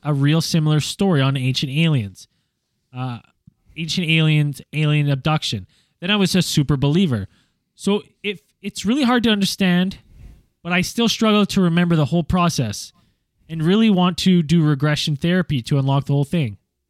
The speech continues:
To wrap, the one thing I was really upset about and can't confirm, it was their fault, but two years later, I started having real anal problems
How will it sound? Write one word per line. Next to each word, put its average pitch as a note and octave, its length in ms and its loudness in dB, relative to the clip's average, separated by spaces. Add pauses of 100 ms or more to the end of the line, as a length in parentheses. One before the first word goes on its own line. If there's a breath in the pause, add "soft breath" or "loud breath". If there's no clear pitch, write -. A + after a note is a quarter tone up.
(120)
To F3+ 120 -4
wrap, F3 400 0 (800)
the E3 100 -6
one F#3 240 -2
thing B3+ 260 -4
I A3+ 100 0
was E3 180 2
really F3+ 240 4
upset F#3+ 400 -2
about B2 380 -2 (120)
and C#3 140 -10
can't E3+ 220 -10
confirm, D3+ 480 -2 (800)
it F3+ 140 -10
was G3 320 -2 (760)
their G3 240 -2
fault, F#3 380 0
but E3 140 -6
two G#3+ 120 -2
years A3 200 4
later, G3 220 4
I E3+ 100 2
started F#3 240 0
having D#3+ 320 0
real E3 300 2
anal F3 280 2
problems B2 600 -2